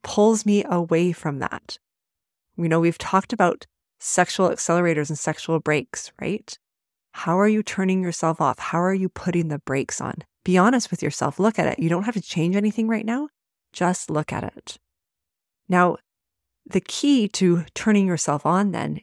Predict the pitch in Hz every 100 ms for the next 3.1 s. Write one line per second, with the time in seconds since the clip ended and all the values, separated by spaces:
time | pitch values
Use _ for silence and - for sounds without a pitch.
0 | - 160 160 - - _ _ - 175 175
1 | 165 147 - _ _ - 147 - _ -
2 | - - 156 143 151 147 - 170 214 262